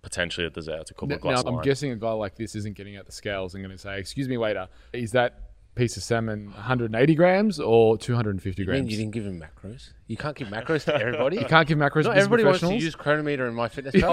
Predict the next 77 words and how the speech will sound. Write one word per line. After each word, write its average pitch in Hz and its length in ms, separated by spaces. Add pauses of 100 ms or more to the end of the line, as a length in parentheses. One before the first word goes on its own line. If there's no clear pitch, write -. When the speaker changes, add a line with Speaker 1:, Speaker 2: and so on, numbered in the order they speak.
Speaker 2:
I 202 60
don't 226 120
think 247 120
these 185 100
Speaker 3:
Jeez. 143 40
Speaker 2:
busy 180 180
professionals 156 440
wanna 147 120
Speaker 3:
I'm 143 160
Speaker 2:
use 131 80
Speaker 3:
done. 123 220
I'm 123 140
out. 113 260
Speaker 2:
Yeah, 147 140
Speaker 3:
Yeah. 135 220
Speaker 2:
yeah, 131 160
I 131 80
don't 156 100
think 170 140
it's 139 100
macros. 139 400
I 123 60
don't 143 100
think 151 160
the - 80
spreadsheet. 135 320
So 151 160
he's 151 140
obviously 139 240
not 113 100
weighing 110 220
food, 101 240
right? - 320
Speaker 1:
No, 98 180
he 104 60
wasn't 110 180
getting 113 160
his 110 140
Excel 95 340
spreadsheet 92 400
out 92 140
on 92 160
the, 90 200
<laughs> 175 60
on 147 80
the 135 80
counter, 127 420
that's - 200
for 165 80
Speaker 2:
He - 60
Speaker 1:
sure. 165 180
Speaker 2:
didn't, 226 120
he 175 60
didn't 185 180
have 156 140
the, 156 240
he 147 80
didn't 165 200
have 151 120
the 135 160
weighing 139 420
machine 135 340
that 123 120
plugs 135 300
into 127 180
the 117 120
iPhone 127 520
and 135 100
gives 131 220
you 147 60
the 127 100
weight. 131 120
Have 143 100
you 143 60
seen 165 240
that? 175 360 (160)
Speaker 3:
<laughs> - 0